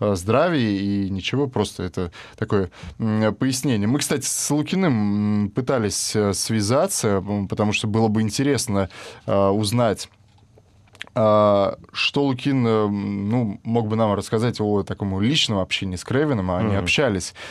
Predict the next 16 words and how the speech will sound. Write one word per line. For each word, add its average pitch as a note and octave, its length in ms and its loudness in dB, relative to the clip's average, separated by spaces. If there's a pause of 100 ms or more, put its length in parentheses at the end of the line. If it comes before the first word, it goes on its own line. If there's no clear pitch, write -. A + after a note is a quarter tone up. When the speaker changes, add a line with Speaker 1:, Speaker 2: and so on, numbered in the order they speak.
(200)
Speaker 1:
а, G2 260 4
как - 180 -8
минимум, A#2+ 380 2
они G#2 200 2
общались, A#2 520 0 (380)
ну, G#2 600 0
э, - 40 2
дважды, F#2+ 800 0 (100)
как - 180 -8
минимум, B2+ 400 0
за F#2 120 -6
последнее G2+ 440 -2
время, C3+ 380 2
я F#2+ 140 0
имею F#2+ 40 0
в F#2+ 40 -2